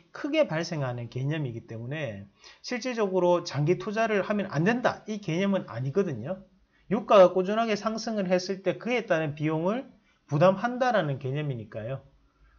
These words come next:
대신 유가가 빠진 거나 아니 유가가 그대로 옆으로 횡보를 한다면 그만큼 롤오버 비용은 줄어드는 거겠죠. 어, 그래서 거기에 따른 부분 자체를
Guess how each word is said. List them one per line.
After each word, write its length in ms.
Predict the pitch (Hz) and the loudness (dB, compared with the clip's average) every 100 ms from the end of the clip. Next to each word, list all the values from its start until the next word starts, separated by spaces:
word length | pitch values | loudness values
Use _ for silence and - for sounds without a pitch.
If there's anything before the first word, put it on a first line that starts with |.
| _ - | _ 2
대신 240 | 202 202 | 4 4
유가가 640 | 220 233 208 180 180 180 | 0 2 6 6 6 4
빠진 400 | - 262 269 269 | 0 0 0 -2
거나 320 | 208 123 95 - _ _ - | 0 -2 -4 -14 _ _ -4
아니 180 | 160 | -2
유가가 400 | 185 208 190 156 | -2 4 4 4
그대로 360 | - 151 254 196 | 0 2 4 4
옆으로 360 | 196 - 151 151 | 2 0 -4 -2
횡보를 340 | 208 262 226 | -2 0 0
한다면 560 | 143 135 131 156 202 - _ | 0 0 -2 -2 -4 -8 _
그만큼 320 | - 180 196 143 | 2 2 2 2
롤오버 460 | 170 208 202 170 | 2 2 0 -2
비용은 400 | 143 143 170 214 - _ - | -2 -2 -2 -6 -10 _ -4
줄어드는 540 | 269 339 208 127 113 | 2 2 2 -2 -6
거겠죠. 460 | 101 101 - 147 - - - | -12 -14 -12 -12 -12 -16 -16
어, 160 | 123 | -8
그래서 260 | 143 151 151 | -4 -4 -2
거기에 440 | 202 214 185 170 | -2 2 2 4
따른 280 | 147 143 143 | 2 2 2
부분 240 | 139 156 | -4 -6
자체를 600 | 131 110 - 135 175 190 | -6 -8 -6 -2 -4 -6